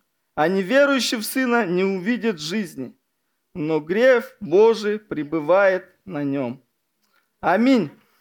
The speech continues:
Такой наш от-, отрывок, и мы будем сегодня смотреть детальнее на него вместе.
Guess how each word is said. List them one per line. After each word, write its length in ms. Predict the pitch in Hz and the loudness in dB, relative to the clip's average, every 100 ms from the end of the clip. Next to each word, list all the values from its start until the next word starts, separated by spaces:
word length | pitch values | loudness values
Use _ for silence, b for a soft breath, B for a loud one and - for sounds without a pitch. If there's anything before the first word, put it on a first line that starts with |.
| _ _ _ | _ _ _
Такой 380 | - 196 294 302 | -2 0 4 4
наш 300 | 277 262 254 | 4 2 2
от-, 340 | 240 226 _ - | -2 -4 _ 0
отрывок, 640 | 196 262 269 294 277 - | 0 2 2 4 2 0
и 100 | 208 | 2
мы 380 | 226 294 277 233 B B - | 4 4 4 0 B B -6
будем 380 | 202 269 269 233 | -4 -2 -2 -2
сегодня 720 | 254 226 247 202 220 180 - _ _ _ | 0 2 2 2 0 0 -4 _ _ _
смотреть 640 | _ - 202 202 240 214 | _ -2 0 2 2 2
детальнее 600 | 170 190 240 220 165 117 - _ _ _ _ _ _ | -4 -4 0 0 0 -8 -12 _ _ _ _ _ _
на 180 | 202 156 | -6 -4
него 420 | 170 165 170 147 - _ _ _ - | -2 -2 -2 -4 -10 _ _ _ -12
вместе. 580 | 156 165 170 - 139 | -8 -6 -8 -12 -18